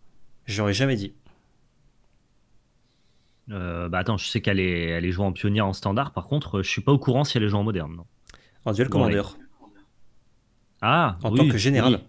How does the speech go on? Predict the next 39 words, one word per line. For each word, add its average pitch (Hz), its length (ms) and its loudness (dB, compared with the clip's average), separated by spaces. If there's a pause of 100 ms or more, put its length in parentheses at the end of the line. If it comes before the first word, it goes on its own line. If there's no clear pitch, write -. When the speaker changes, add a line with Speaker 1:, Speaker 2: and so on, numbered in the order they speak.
Speaker 2:
oui, 113 80 -12
j'y, - 160 -12 (320)
j'y 104 160 -2
ai 110 40 0
pas 120 140 0
pensé. 98 440 -8
Ah 143 100 4
d'accord, 143 380 0
non, 110 160 0
par 107 120 -2
contre 127 160 -2
en - 40 0
tant 113 100 -2
que 98 60 -2
général, 107 260 0
j'aurais 107 140 -2
pas 101 100 -6
pensé 101 260 -4
non 95 100 -4
plus, 87 160 -10
tu - 120 -16
vois. - 60 -20 (180)
Speaker 1:
Ouais, 123 100 6
parce 113 140 -8
que 120 260 -2
dans 113 120 2
le 113 60 2
deck, 120 220 4
c'est - 100 -4
sûr 113 180 -4
que 110 80 -2
tu - 140 -8
la 98 100 0
mets 123 120 -2
si - 60 -10
tu - 120 -12
joues 98 60 -6
Simic, 95 300 -4
hein. 101 80 -10